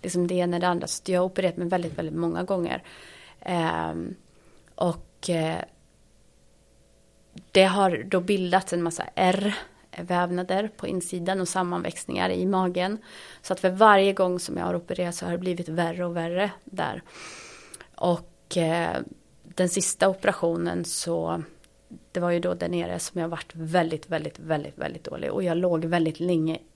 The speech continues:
innan de ens vågade gå in och göra en operation. Eh, så att jag blev sjuk och började åka in i oktober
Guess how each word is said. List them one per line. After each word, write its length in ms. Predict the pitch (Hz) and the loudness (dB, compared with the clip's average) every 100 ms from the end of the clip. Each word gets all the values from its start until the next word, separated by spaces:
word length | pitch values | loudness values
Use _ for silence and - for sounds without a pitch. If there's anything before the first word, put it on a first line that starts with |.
| _ | _
innan 420 | 196 175 165 175 | -2 0 0 0
de 160 | 170 170 | -2 -6
ens 280 | 180 160 185 | -8 -8 0
vågade 420 | 185 170 170 165 | 2 2 -2 -4
gå 160 | 175 180 | -2 0
in 160 | 175 | 0
och 60 | 170 | 0
göra 260 | 175 170 | 0 0
en 100 | 180 | 0
operation. 640 | 185 - 170 - 190 - 170 - - - - - - - - - - _ _ _ _ | -2 -6 -6 -2 -2 -2 -8 -12 -20 -20 -20 -20 -20 -20 -20 -20 -20 _ _ _ _
Eh, 500 | - 202 190 185 175 | -4 2 4 6 4
så 140 | 170 180 | 2 -2
att 260 | - - - _ _ _ _ _ | -4 -20 -20 _ _ _ _ _
jag 200 | 185 180 | 2 4
blev 140 | 214 220 | 4 4
sjuk 540 | - 175 165 - - - - | 2 0 0 -10 -16 -14 -2
och 340 | 170 170 165 | 2 4 2
började 360 | 175 170 160 165 | 4 4 4 0
åka 220 | 160 160 | -2 -2
in 200 | 160 170 | -2 -2
i 80 | 165 | -4
oktober 720 | - - 170 175 170 - | -6 -4 -4 0 0 0